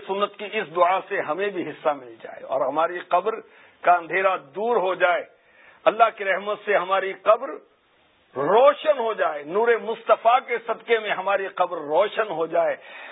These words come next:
پیارے اکالی صلاۃ والسلام کے گورے گورے پاؤں کے صدقے میں، آپ کے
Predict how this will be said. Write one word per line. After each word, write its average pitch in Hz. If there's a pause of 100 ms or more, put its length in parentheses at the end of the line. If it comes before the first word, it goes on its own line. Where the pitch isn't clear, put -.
(220)
پیارے 226
اکالی 233 (120)
صلاۃ 220
والسلام 220 (480)
کے 240 (180)
گورے 254 (100)
گورے 240
پاؤں 240
کے 247 (100)
صدقے 247
میں، 202 (300)
آپ 208
کے 226